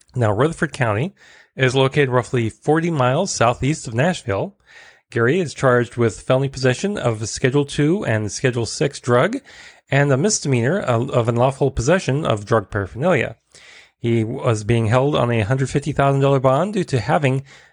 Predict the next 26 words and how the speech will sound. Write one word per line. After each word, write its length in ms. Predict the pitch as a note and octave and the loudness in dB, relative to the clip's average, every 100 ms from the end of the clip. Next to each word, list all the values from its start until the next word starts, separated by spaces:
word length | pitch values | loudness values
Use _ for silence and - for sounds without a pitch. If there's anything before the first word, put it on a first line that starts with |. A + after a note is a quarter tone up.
| _ | _
been 260 | A2+ C3 | -2 0
out 260 | C#3+ C#3+ - | 2 0 0
on 220 | B2+ A#2 | -2 -2
bond 440 | G#2 B2 A#2 E3+ A3 | 2 2 2 -2 -6
for 240 | - A#2+ | -2 0
a 60 | A2 | 0
similar 300 | - C#3+ B2 | 0 0 0
crime 440 | - A2+ G#2+ F3 | 0 0 2 -2
in 160 | C3 G#2 | -4 -6
Coffee 320 | - G3 - | -2 -2 -4
County 380 | - G#2+ A2+ E3+ | -2 0 0 -2
at 120 | C3 | -4
the 80 | A2 | -4
time 280 | - G#2+ G#2+ | -4 -2 -4
of 120 | - | -8
his 140 | G#2 | -10
arrest, 540 | G2+ F3 G#3 G3+ - - - - - - - | -6 0 0 0 -8 -16 -20 -20 -20 -20 -2
and 380 | E3+ G#3 A3 | 2 2 2
a 140 | F#3+ F3+ | 0 0
hearing 480 | - B3 F#3 G#3 D#3+ | 2 2 2 0 0
was 260 | D3 D3+ | -2 -2
set 240 | - D3+ D3 | 0 0 0
for 140 | C3+ | -8
Tuesday, 420 | - G3 F#3 C#3+ | -4 -4 -2 -2
September 480 | C3+ - - C3 A2 | -2 -8 -4 -4 -4
seventh. 560 | - F#3+ E3 B2+ - | -2 0 2 0 -4